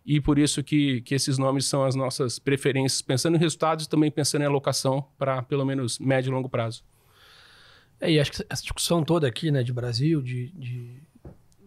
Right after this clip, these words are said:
Speaker 2: de atividade, quadro fiscal, acho que a grande questão toda, né, é se esse crescimento que a gente tá tendo de pib, ele é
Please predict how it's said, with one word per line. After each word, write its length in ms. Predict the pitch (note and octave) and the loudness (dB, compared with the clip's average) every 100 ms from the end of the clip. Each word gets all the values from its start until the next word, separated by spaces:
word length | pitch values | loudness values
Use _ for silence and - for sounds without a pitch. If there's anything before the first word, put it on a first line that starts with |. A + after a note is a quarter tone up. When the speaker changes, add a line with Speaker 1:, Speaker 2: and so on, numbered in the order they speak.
| - - | -20 -4
Speaker 2:
de 80 | C3+ | -4
atividade, 640 | - C#3 C#3 D#3+ D3+ B2+ | 0 2 4 4 4 2
quadro 260 | B2+ D3 C3 | 0 0 0
fiscal, 560 | C3 - D#3 E3 C#3 | -2 2 4 6 4
acho 160 | C#3 - | 2 0
que 400 | D#3 C#3 B2+ - G#3+ _ _ - - | -2 -2 -2 -8 -16 _ _ -20 -4
a 120 | B2 | -2
grande 360 | C3+ D#3 C3+ B2+ - - | 2 2 2 0 -8 -12
questão 360 | - A#2+ - C#3 | -6 -2 0 2
toda, 340 | B2+ D3 C3 | 2 2 2
né, 400 | B2+ C3+ B2+ B2 - | 0 -2 -4 -6 -10
é 100 | B2 | -4
se 180 | - C3+ | -4 -2
esse 140 | - | -4
crescimento 640 | - C#3 - C3+ C3+ - B2+ | -2 -2 0 -2 -2 -6 -6
que 80 | C3 | -4
a 40 | |
gente 100 | A#2 | -4
tá 60 | B2 | -4
tendo 200 | C3+ B2+ | -2 -2
de 80 | |
pib, 280 | A#2+ C3+ B2+ | -2 -4 -2
ele 160 | B2+ B2 | -2 0
é 220 | C3 | 0